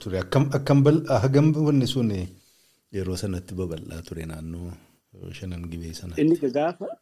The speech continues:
Speaker 2: warri qabeenyaa qabanu, gaafa lafa qaban, warri lafa qaban, warri qabeenyaa qabanu,
Speaker 1: Mm.
Speaker 2: isa norm baay'ee. Namni
Speaker 1: Mhm.
Speaker 2: warra la-, lama hin qabne hin jiru.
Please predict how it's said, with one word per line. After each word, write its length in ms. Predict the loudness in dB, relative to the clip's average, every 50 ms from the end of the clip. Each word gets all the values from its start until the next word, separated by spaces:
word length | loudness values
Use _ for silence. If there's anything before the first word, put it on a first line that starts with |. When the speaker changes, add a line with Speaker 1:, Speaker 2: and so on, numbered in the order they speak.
| _ _ _ -8
Speaker 2:
warri 300 | -6 -6 -4 -6 -8 -10
qabeenyaa 500 | -10 -10 -8 -6 -6 -6 -8 -10 -12 -12
qabanu, 340 | -12 -12 -10 -10 -12 -12 -12
gaafa 240 | -14 -14 -14 -12 -14
lafa 200 | -14 -14 -16 -16
qaban, 220 | -12 -10 -8 -8
warri 240 | -8 -8 -8 -8 -8
lafa 220 | -10 -10 -10 -10
qaban, 240 | -10 -8 -8 -8 -6 -6
warri 380 | -6 -8 -8 -10 -14 -20 -20 -20 _ _ _ _ _
qabeenyaa 360 | -14 -10 -8 -6 -6 -6 -6 -2
qabanu, 360 | 0 0 0 2 0 -2 -4 -4
Speaker 1:
Mm. 380 | -2 0 0 0 0 -2 -4 -6 -12 -14 _ _ _ _ _ _ _ _ _ _ _ _ _ _ _ _ _ _ _ _ -6
Speaker 2:
isa 200 | -6 -4 -2 0 2
norm 500 | 2 2 2 2 0 -2 -6 -12 -16 -14
baay'ee. 480 | -12 -10 -10 -10 -10 -10 -10 -10 -10 _ _ _ _ _ _ _ -12
Namni 260 | -8 -6 -6 -4 -4
Speaker 1:
Mhm. 80 | -4 -6
Speaker 2:
warra 200 | -6 -6 -8 -10
la-, 160 | -10 -12 -12
lama 280 | -12 -12 -12 -12 -14 -16 _ _ _ _ _ _ _ _ _ _ _ _ -20 -20 _ _ _ _ _ _ _ _ _ _ -14
hin 200 | -10 -10 -10 -10
qabne 240 | -10 -10 -10 -8 -10
hin 100 | -10 -12
jiru. 160 | -14 -16